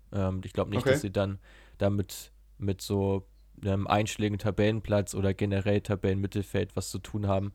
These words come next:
Speaker 1: weil ich glaub, dass der den vor der Abwehr noch eine ganze Menge auch, ja, ganz, eine, generell eine ganze Menge abfedert an Angriffen und
Speaker 2: Mhm.
Speaker 1: ja auch offensiv ein bisschen für Torgefahr sorgt. Also ist schon ein eminent wichtiger Spieler, glaub ich.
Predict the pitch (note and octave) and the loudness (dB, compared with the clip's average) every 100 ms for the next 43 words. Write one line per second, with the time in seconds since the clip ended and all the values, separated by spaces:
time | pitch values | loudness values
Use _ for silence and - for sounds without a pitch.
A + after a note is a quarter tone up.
0 | - - - G2 F#2+ G2 - G2 - G#2+ | -12 -20 -4 -2 2 2 2 -4 4 4
1 | G2+ G2+ G2 - - - A#2+ A#2 G#2+ G#2+ | 4 0 -2 -6 -16 2 6 8 6 2
2 | - G#2+ G2+ G2+ G2+ G#2 G#2+ A2 G2+ G2+ | 4 4 4 0 0 0 0 -2 -2 0
3 | G2 G2 - - G2 F#2 - G#2 G#2+ A2+ | 0 0 -2 -2 0 0 -2 -2 0 -2
4 | A2 E2 C3+ C3 A#2 A2+ A2+ A2+ - A2 | 0 2 4 6 6 4 4 2 0 0
5 | G#2+ G#2+ - G#2+ F#2+ G2+ - - - - | 0 -2 0 0 2 0 -2 -16 -20 -4
6 | A#2 F2 G#2+ G2+ G#2+ - G#2 A2 E2+ G2 | 0 2 0 0 -2 0 2 2 2 0
7 | - - G2 G#2 F#2 F#2+ - G2 F#2+ G2 | -2 -2 -2 -2 -2 -4 -4 -6 -4 -2
8 | G2 - - - - - A2+ B2 A#2+ A#2 | -4 -6 -18 -20 -20 -6 0 4 4 4
9 | - G#2+ G2 G#2+ G#2+ - - G2+ F#2+ F#2+ | 4 4 6 4 4 -4 -6 -4 -4 -6
10 | - G2+ G2 - - C#3 - B2 C3 A2 | -4 -4 -4 -8 -14 -12 2 4 6 4
11 | G2+ A2+ - G2+ G2 - G#2+ F#2 G2+ - | 2 -2 0 -2 -2 -4 -2 -2 -4 -8
12 | G2 - | -10 -14